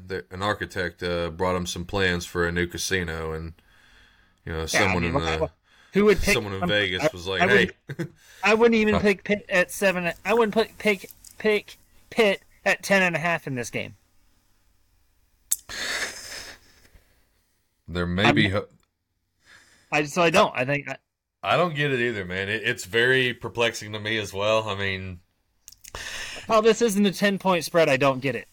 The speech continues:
Speaker 2: It, it makes no sense to me. And I've
Speaker 1: either
Speaker 2: watched
Speaker 1: they're looking at this like Drake May's interception problems just continue to where now it starts to bite him in the ass, or
Speaker 2: But
Speaker 1: they just think that, you
Speaker 2: But
Speaker 1: know,
Speaker 2: you got
Speaker 1: Pittsburgh
Speaker 2: interception
Speaker 1: can
Speaker 2: problems
Speaker 1: just
Speaker 2: on the other side of the ball.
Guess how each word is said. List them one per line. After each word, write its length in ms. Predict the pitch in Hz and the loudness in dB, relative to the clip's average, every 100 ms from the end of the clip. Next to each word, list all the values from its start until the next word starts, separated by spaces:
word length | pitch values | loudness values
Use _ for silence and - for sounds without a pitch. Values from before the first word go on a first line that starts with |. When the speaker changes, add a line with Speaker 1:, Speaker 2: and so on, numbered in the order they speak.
| - | -4
Speaker 2:
It, 200 | 143 160 | -4 -2
it 100 | 147 | 0
makes 300 | 151 135 156 | 0 -2 0
no 160 | 151 | 0
sense 300 | 143 160 156 | 0 -2 -6
to 60 | 123 | -10
me. 140 | 98 - - - - - | -12 -14 -20 -20 -18 -6
And 80 | 135 | 2
I've 120 | 160 | 4
Speaker 1:
either 300 | 170 165 131 | 6 6 4
Speaker 2:
watched 140 | 123 101 | 0 -2
Speaker 1:
they're 240 | 127 147 | 0 2
looking 420 | 143 139 139 135 | 2 -2 -2 -4
at 100 | 131 135 | -4 -2
this 240 | 131 - | -2 0
like 220 | 120 104 | -2 -2
Drake 300 | 98 113 120 | -2 0 0
May's 460 | 104 104 107 104 - - - | -2 -4 -2 -4 -8 -16 -8
interception 640 | 110 107 - 107 - 101 | -6 -6 -4 -6 -6 -10
problems 420 | 104 101 101 95 | -4 -4 -6 -8
just 180 | 101 - | -12 -12
continue 600 | 90 82 104 110 110 107 | -14 -10 -8 -6 -4 -6
to 100 | 101 | -4
where 240 | 98 95 | -4 -4
now 280 | 92 95 104 | -2 -2 -2
it 60 | 95 | -4
starts 280 | - 98 | -8 -10
to 80 | - | -10
bite 300 | 80 95 104 | -6 -4 -2
him 120 | 101 | -4
in 80 | 98 | -8
the 180 | 87 87 | -6 -2
ass, 540 | 117 117 120 117 - - _ - _ _ | 0 2 -2 -4 -8 -10 _ -20 _ _
or 340 | - 98 98 95 | -2 2 2 0
Speaker 2:
But 120 | 85 | -4
Speaker 1:
they 180 | 95 107 | -2 -2
just 260 | 101 98 | -4 -8
think 260 | - 101 95 | -6 -6 -4
that, 340 | 95 92 90 90 _ _ _ _ _ _ - | 0 0 0 -4 _ _ _ _ _ _ -20
you 60 | 165 | -2
Speaker 2:
But 80 | 185 | 2
Speaker 1:
know, 60 | |
Speaker 2:
you 20 | 190 | 4
got 160 | 185 | 4
Speaker 1:
Pittsburgh 320 | 190 196 185 208 | 4 2 2 2
Speaker 2:
interception 180 | 190 196 | 2 0
Speaker 1:
can 40 | |
Speaker 2:
problems 200 | 208 196 185 | 0 0 0
Speaker 1:
just 40 | |
Speaker 2:
on 100 | 185 | 2
the 80 | 180 | 2
other 160 | 185 | 2
side 240 | 170 190 180 | 2 4 4
of 60 | |
the 80 | 165 | 4
ball. 360 | 147 185 156 | 4 4 2